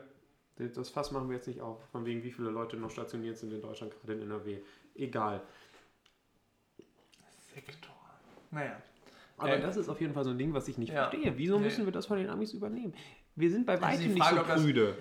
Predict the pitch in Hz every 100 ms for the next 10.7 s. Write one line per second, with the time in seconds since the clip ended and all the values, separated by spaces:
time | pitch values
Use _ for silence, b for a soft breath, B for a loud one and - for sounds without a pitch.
0 | - - 156 156 147 - 143 143 127 -
1 | 131 131 135 135 135 180 180 185 180 156
2 | 143 143 143 143 139 - B B _ 139
3 | 147 - 190 196 165 - - 175 175 170
4 | 139 139 190 196 190 202 208 208 b b
5 | b b _ _ _ - - 151 156 165
6 | - 156 156 - 196 - 156 156 156 139
7 | 151 151 147 131 143 156 147 151 147 143
8 | 156 165 170 - - - 147 151 151 143
9 | 143 156 156 156 156 151 151 147 143 135
10 | 156 147 127 113 110 107